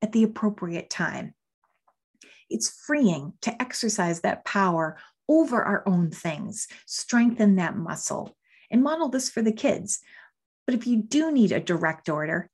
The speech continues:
here it is. Get rid of your sh-, stuff. You deserve a clean and clear space for clean and clear thoughts.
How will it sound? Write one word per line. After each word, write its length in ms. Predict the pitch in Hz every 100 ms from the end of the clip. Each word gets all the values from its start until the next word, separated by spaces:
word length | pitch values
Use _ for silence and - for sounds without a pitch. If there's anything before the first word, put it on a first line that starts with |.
| _
here 320 | - 202 190
it 80 | 180
is. 360 | - 196 - - _ _ _ _
Get 320 | 226 208 196 190
rid 360 | 208 214 214 -
of 140 | 180
your 180 | 180 175
sh-, 120 | - _ _ _
stuff. 600 | - - - 160 - - _ _ _ _
You 140 | - 185
deserve 840 | 190 165 185 196 208 226 254 - _ _
a 80 | 190
clean 680 | 190 - 220 233 233 247 262
and 220 | 185 175
clear 440 | - - 190 180 180
space 800 | - - - 165 139 - - - _
for 120 | 185
clean 540 | 175 - 202 196 196 190
and 140 | 175
clear 440 | - 170 156 160 _ _
thoughts. 600 | - 151 - - -